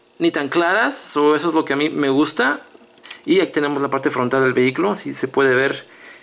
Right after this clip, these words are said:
que es un Lamborghini. Y acá tenemos donde fuera pintado el emblema del Lamborghini, pero simplemente tenemos ahí el triangulito ahí moldeado.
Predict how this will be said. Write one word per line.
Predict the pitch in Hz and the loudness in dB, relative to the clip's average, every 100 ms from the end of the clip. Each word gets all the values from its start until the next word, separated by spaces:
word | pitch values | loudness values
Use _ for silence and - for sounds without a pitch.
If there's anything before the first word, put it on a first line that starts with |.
| _ | _
que | 135 | -2
es | 131 | 0
un | 151 123 147 156 | -2 2 4 4
Lamborghini. | 151 143 139 127 139 156 220 | 4 2 0 2 0 2 0
Y | |
acá | 131 135 | 0 -4
tenemos | 139 147 147 135 | -2 0 0 2
donde | 127 127 | 0 0
fuera | 151 147 156 135 - - | 0 0 0 -2 -6 0
pintado | 151 135 135 127 135 175 220 - _ - | 2 2 0 0 2 0 -4 -12 _ -12
el | 123 | -8
emblema | 123 123 143 | -4 -2 0
del | 139 | 0
Lamborghini, | 120 120 117 156 | 0 0 0 0
pero | 160 120 | 0 -2
simplemente | 143 131 135 | -2 -2 -4
tenemos | 131 127 127 | -2 -2 -2
ahí | 127 127 | 0 2
el | 123 | 2
triangulito | - 117 117 123 123 | -2 -2 0 0 0
ahí | 120 123 | -2 -2
moldeado. | 123 113 110 113 120 214 | -2 -4 -2 -2 -2 -2